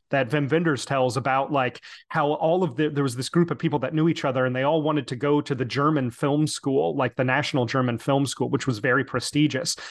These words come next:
And Fassbender didn't get into it, right? He wasn't accepted to film school,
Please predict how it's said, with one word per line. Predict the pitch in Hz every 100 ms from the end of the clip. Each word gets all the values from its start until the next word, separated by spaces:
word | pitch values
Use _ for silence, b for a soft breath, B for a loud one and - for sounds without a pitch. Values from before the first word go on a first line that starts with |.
| B B -
And | 151 147
Fassbender | - 151 170 170 180 156 143
didn't | 107 151 156 135 131
get | - 139
into | 139 147 147 131 123
it, | 78 - _
right? | 131 131 156 160 - _ _ _ _ _
He | 143
wasn't | 117 156 160 143
accepted | - 151 - 131
to |
film | 131 135 135 139
school, | - 131 131